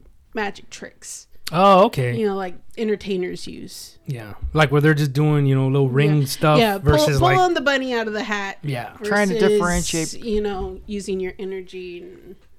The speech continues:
Speaker 1: the
Speaker 3: Okay.
Speaker 1: elements to
Speaker 3: Spell
Speaker 1: Yeah.
Speaker 3: casting versus sleight of hand.
Speaker 1: Exactly. Perfect.
Speaker 3: Okay.
Speaker 1: Thank you.
Speaker 2: What don't they do s-, also? I thought I've seen magic with, like, just the K, no C. Is that something? I thought
Speaker 1: I
Speaker 2: I've
Speaker 1: think
Speaker 2: seen
Speaker 1: it's the same
Speaker 3: That,
Speaker 1: thing.
Speaker 3: that
Speaker 2: Okay,
Speaker 3: might, <laughs> that,
Speaker 2: okay.
Speaker 3: that might just be the card game.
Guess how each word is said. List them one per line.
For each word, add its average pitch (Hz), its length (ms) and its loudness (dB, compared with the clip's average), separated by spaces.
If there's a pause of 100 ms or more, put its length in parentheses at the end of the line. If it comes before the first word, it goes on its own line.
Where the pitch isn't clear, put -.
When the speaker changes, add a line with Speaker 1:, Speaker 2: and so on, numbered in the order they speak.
Speaker 1:
the - 140 -8
Speaker 3:
Okay. - 60 -4
Speaker 1:
elements - 400 -8
to 180 340 -8 (120)
Speaker 3:
Spell 170 320 -2
Speaker 1:
Yeah. 202 60 -8
Speaker 3:
casting 160 380 -2
versus 143 400 -6
sleight 143 300 -2
of 131 80 -6
hand. 120 320 -8 (120)
Speaker 1:
Exactly. 190 600 -6 (160)
Perfect. - 320 -4
Speaker 3:
Okay. 123 180 -12
Speaker 1:
Thank 190 180 -8
you. - 120 -16
Speaker 2:
What 180 180 -4
don't 226 160 4
they 262 100 2
do 240 340 2
s-, - 120 -6
also? 175 460 -2
I 139 100 -2
thought 170 220 -2
I've 170 100 0
seen 156 180 0
magic 143 360 0
with, 135 120 0
like, 123 220 -4
just 135 220 -4
the 123 60 -10
K, 147 360 -4
no 139 160 0
C. 147 400 -6 (160)
Is 131 80 -8
that 135 240 -6
something? 170 320 -8
I 156 60 -8
thought 165 180 -4
Speaker 1:
I 156 40 2
Speaker 2:
I've 151 60 4
Speaker 1:
think 208 120 2
Speaker 2:
seen 202 60 2
Speaker 1:
it's - 100 -6
the 185 60 -10
same 170 200 -8
Speaker 3:
That, 170 140 -2
Speaker 1:
thing. 175 80 -6
Speaker 3:
that 175 240 6
Speaker 2:
Okay, 147 220 4
Speaker 3:
might, 113 60 -8
<laughs> - 20 0
that, 160 160 2
Speaker 2:
okay. 110 80 -6
Speaker 3:
that 175 120 0
might 220 160 2
just 202 200 -4
be 190 60 2
the 156 80 -4
card 147 280 -2
game. 120 300 -8